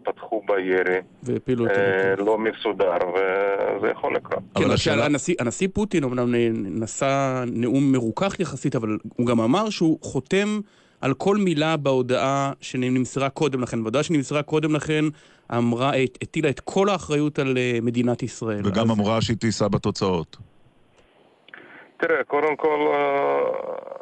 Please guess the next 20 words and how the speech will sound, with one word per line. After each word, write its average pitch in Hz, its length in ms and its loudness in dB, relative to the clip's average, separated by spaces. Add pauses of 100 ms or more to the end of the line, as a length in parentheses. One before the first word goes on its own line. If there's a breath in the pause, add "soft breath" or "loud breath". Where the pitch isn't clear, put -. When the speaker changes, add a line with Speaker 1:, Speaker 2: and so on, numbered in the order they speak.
(320)
Speaker 1:
אתה 117 100 -6
יודע, 120 220 0
לא 117 140 2
שופטים, 117 640 -2
אה, 110 260 2 (100)
אדם 110 440 -2 (1400 soft breath)
בצער, 110 560 0 (280)
אה, 92 420 0
ואנחנו 95 580 -2
גם 104 200 2
הבענו 95 520 0
את, 82 220 -6
אה, 92 100 2 (240)
צער, 107 240 2 (320)
אה, 87 320 -2
חמש 98 480 -2
עשרה 92 200 0 (560 loud breath)
קצינים 101 680 -2
ונגדים, 90 1080 0
אה, 87 240 0